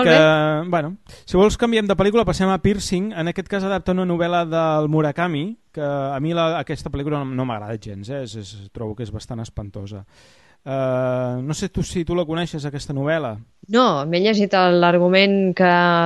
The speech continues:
Speaker 1: molt breument has posat en el, la piulada, però n-, no.
Speaker 2: Bueno, és,
Speaker 1: No, no.
Speaker 2: és, és,
Speaker 1: De
Speaker 2: és una
Speaker 1: Murakami haig de confessar que crec que he llegit una novel·la i vaig veure la pel·lícula, l'adaptació al cinema. I clar, te,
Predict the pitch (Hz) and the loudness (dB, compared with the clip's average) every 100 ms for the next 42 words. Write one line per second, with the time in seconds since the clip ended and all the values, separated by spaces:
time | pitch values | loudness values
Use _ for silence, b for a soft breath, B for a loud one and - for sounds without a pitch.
0 | 165 165 156 156 - - - 135 185 185 | 6 4 4 0 -4 -16 -6 4 8 10
1 | 202 226 226 196 196 180 175 180 175 170 | 8 8 6 6 6 6 6 4 4 0
2 | 160 - - 160 - 160 160 165 156 143 | -4 -6 -4 -4 0 2 2 2 2 0
3 | - 107 110 160 165 185 220 202 185 175 | -4 0 2 4 6 8 6 6 4 4
4 | 175 175 175 _ B B B B - 156 | 4 0 -2 _ B B B B -6 4
5 | 185 180 175 160 160 156 - 147 139 131 | 6 8 6 2 0 0 -4 -4 -2 0
6 | 208 156 180 220 220 226 214 226 254 277 | -2 0 4 8 10 8 6 4 6 4
7 | 220 233 254 226 214 185 202 196 220 - | 4 2 0 0 -2 0 2 2 2 2
8 | 226 208 196 196 185 - 202 202 214 190 | 2 4 4 2 -4 -4 -4 -2 0 0
9 | 185 185 190 123 220 208 180 180 185 185 | 0 0 2 4 4 4 4 4 4 4
10 | 262 320 - 202 190 190 208 226 208 185 | 2 0 2 6 6 4 4 6 4 4
11 | 170 170 196 190 170 160 160 160 160 170 | 4 4 2 2 4 4 2 -2 -2 0
12 | 170 170 165 - 160 180 185 160 - b | 2 2 0 0 2 2 2 -2 -6 b
13 | b b b b b b _ - 180 175 | b b b b b b _ 0 2 4
14 | 175 | 4